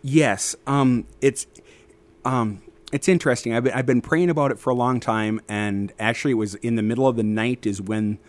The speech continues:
when the name came to me. You know, typical, uh,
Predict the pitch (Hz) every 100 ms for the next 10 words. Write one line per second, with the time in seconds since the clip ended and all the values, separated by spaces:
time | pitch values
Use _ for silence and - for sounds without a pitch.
0 | - - 120 120 110 110 113 123 123 120
1 | 113 107 101 104 98 107 - 120 110 -
2 | 147 147 - 127 117 - - - 135